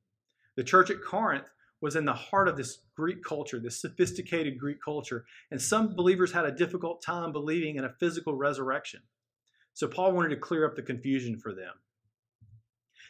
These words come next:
Today in our culture, many people recognize Jesus as a good teacher, but not as God. But Jesus himself claimed to be God,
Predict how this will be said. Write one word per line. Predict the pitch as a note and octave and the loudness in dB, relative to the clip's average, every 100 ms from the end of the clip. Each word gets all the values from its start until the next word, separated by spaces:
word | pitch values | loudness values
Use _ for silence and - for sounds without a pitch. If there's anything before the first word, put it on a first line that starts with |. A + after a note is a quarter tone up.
| - | 0
Today | E3 E3 F#3 | 6 8 8
in | D#3 | 8
our | D3+ F3 F3 - - _ | 8 8 6 -2 -18 _
culture, | - F3+ F#3 F3 | -2 0 4 2
many | D#3 E3+ F3 | 4 2 2
people | F3 F3 C#3 | 0 -2 4
recognize | D#3 D#3 E3 D3+ C#3 | 4 4 2 0 -2
Jesus | A#2 D#3+ D#3+ D3 | -4 -4 -4 -6
as | C#3 | -6
a | B2 | -6
good | A2+ C3+ | -2 -4
teacher, | C3+ D#3+ D#3+ F#3 D#3+ _ | -4 -8 -6 -8 -8 _
but | D3 C#3+ | -8 -2
not | C#3 D3 | 0 0
as | B2+ | -2
God. | A2+ A#2+ B2 G2 F#2+ _ _ _ _ _ _ | -4 -4 -4 -6 -10 _ _ _ _ _ _
But | C#3+ | -6
Jesus | A#2+ F3+ G3 G3 | 0 0 2 -2
himself | F3+ F#3+ F3+ D3 A#2+ - | -2 -6 -2 -2 -2 -8
claimed | - F3 F#3 G3 F#3 | -10 -4 -4 -4 -6
to | |
be | C#3+ B2 | -4 -4
God, | A#2+ G#2 G2 F#2+ | -4 -4 -4 -6